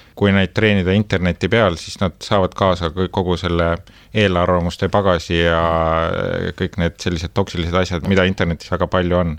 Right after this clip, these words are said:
Et, äh, si-, tegelikult nende suurte keelemudelite kasutamisel peab tingimata olema, äh, väga ettevaatlik ja väga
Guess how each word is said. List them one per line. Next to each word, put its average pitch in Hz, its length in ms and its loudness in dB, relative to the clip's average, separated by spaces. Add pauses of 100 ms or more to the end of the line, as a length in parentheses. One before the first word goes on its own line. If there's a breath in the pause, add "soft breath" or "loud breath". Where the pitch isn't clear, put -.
(800 soft breath)
Et, 82 380 -4
äh, 76 420 -2
si-, 87 300 -8 (160)
tegelikult 95 420 0
nende 87 400 -6
suurte 98 320 -2
keelemudelite 92 640 0
kasutamisel 92 480 -6
peab 117 240 2
tingimata 92 460 0
olema, 90 240 2 (640 soft breath)
äh, 90 220 0
väga 101 180 2
ettevaatlik 92 540 -2
ja 87 80 4
väga 101 180 2